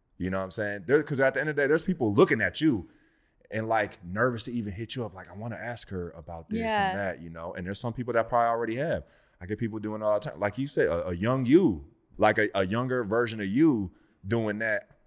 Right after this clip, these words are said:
Speaker 1: There's a lot of people that wanna do that, but some of them are even too scared to take that step.
Speaker 2: Yeah.
Speaker 1: You know what I'm saying?
Speaker 2: What did, what did Will Smith say? The
Speaker 1: Man, he
Speaker 2: best
Speaker 1: got a lot of
Speaker 2: things,
Speaker 1: quotables.
Speaker 2: yeah, the best things in life are on the other side of fear.
Speaker 1: Exactly.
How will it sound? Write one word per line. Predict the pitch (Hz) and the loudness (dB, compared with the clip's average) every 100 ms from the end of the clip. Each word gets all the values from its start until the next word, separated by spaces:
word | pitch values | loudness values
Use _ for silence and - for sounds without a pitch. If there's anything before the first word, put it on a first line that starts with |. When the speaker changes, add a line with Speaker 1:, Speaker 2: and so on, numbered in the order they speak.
| - | 0
Speaker 1:
There's | 107 202 | 6 6
a | 156 | 6
lot | 120 151 233 | 4 4 4
of | 175 | 2
people | 160 | 2
that | 120 110 | 4 4
wanna | 107 98 | 0 -4
do | 131 | 0
that, | 143 87 | 0 -2
but | 92 | -8
some | - 147 | -8 -8
of | 127 | -8
them | 127 113 | -8 -8
are | 98 | -8
even | 110 107 | -10 -10
too | - 120 | -10 -10
scared | - 107 | -4 -4
to | |
take | 92 104 82 | -4 -6 -2
that | 123 127 | 0 0
step. | - 76 64 - | -4 -8 -8 0
Speaker 2:
Yeah. | 196 190 185 190 _ _ | 4 4 2 -4 _ _
Speaker 1:
You | - | 0
know | 104 | 2
what | 113 | 2
I'm | 107 | 0
saying? | 120 123 131 139 _ _ _ - | 0 0 -4 -8 _ _ _ 0
Speaker 2:
What | 262 | 2
did, | 339 320 | 2 -2
what | 233 403 - | -8 -10 -12
did | - 247 202 | -12 -8 -2
Will | 262 | -2
Smith | 277 254 247 254 | -2 -8 -12 -12
say? | - - 214 233 233 _ _ _ _ _ _ _ _ _ _ _ _ _ _ _ _ | -10 -6 -6 -6 -10 _ _ _ _ _ _ _ _ _ _ _ _ _ _ _ _
The | 202 | 2
Speaker 1:
Man, | 208 220 | 4 6
he | - | 4
Speaker 2:
best | |
Speaker 1:
got | - | 0
a | |
lot | 240 - | -2 -4
of | 240 | -6
Speaker 2:
things, | |
Speaker 1:
quotables. | 156 143 - | -8 -10 0
Speaker 2:
yeah, | 226 202 | 4 4
the | 196 202 | 2 -4
best | 190 214 - | 0 0 -2
things | 240 233 | -8 -8
in | 214 | -4
life | 196 214 | -2 -4
are | 196 | -8
on | 190 | -8
the | 185 | -6
other | 185 | -6
side | 196 180 | -6 -6
of | 180 | -8
fear. | - 175 165 170 _ _ _ _ | -12 -10 -10 -12 _ _ _ _
Speaker 1:
Exactly. | 95 85 78 92 107 95 82 76 64 | -2 -2 -2 6 6 6 0 -10 -12